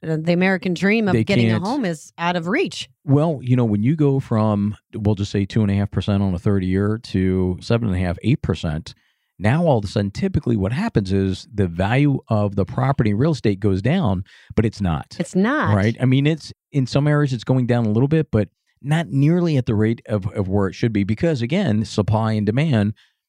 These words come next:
Speaker 2: there's not enough inventory out there. All right? So I know this is kinda
Speaker 1: I know,
Speaker 2: circular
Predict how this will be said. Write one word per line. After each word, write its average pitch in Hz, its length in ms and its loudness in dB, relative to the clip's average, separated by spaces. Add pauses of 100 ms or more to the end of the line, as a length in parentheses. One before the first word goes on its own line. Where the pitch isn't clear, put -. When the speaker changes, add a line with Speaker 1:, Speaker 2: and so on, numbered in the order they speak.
(140)
Speaker 2:
there's 113 300 2
not 120 200 0
enough 113 320 0
inventory 107 640 0
out 73 160 -8
there. - 260 -8 (440)
All 92 80 4
right? 95 240 2 (400)
So 113 480 2 (280)
I 107 100 -2
know 104 180 2
this 95 240 -2
is - 140 -4
kinda 104 160 2
Speaker 1:
I - 20 -
know, 101 60 0
Speaker 2:
circular 113 280 0